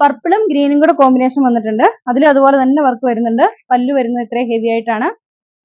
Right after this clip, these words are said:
ബ്ലൗസ് പീസ് വരുന്നത് ഗ്രീൻ ഷെയ്ഡിൽ വരുന്ന ബ്ലൗസ് പീസ് ആണ്. ഇങ്ങനെ പ്ലെയിൻ ആയിട്ട് വന്നിട്ട് ഒരു, ആ, സ്ലീവേൽ ഇതുപോലെ ബോർഡർ ഉള്ള ബ്ലൗസ് പീസ് ആണ്. ബോർഡർലെസ് ആണ് മെറ്റീരിയൽ.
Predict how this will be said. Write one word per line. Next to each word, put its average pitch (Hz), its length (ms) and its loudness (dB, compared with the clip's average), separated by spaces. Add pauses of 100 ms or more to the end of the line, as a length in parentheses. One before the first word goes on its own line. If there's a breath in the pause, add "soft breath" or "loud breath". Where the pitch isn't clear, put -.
(880)
ബ്ലൗസ് 277 240 2
പീസ് 294 220 -2
വരുന്നത് 254 440 0
ഗ്രീൻ 262 320 0
ഷെയ്ഡിൽ 233 300 -2
വരുന്ന 220 240 -4
ബ്ലൗസ് 208 280 -6
പീസ് 226 160 -6
ആണ്. 202 160 -6
ഇങ്ങനെ 240 340 -8
പ്ലെയിൻ 226 300 -6
ആയിട്ട് 226 180 -6
വന്നിട്ട് 214 420 -6 (300)
ഒരു, 262 200 -4 (100)
ആ, 233 360 -2 (920)
സ്ലീവേൽ 262 360 0
ഇതുപോലെ 247 260 2
ബോർഡർ 233 380 0
ഉള്ള 220 180 -2
ബ്ലൗസ് 208 300 -6
പീസ് 226 180 -6
ആണ്. 220 180 -4 (480)
ബോർഡർലെസ് 277 460 0
ആണ് 240 140 0
മെറ്റീരിയൽ. 226 580 0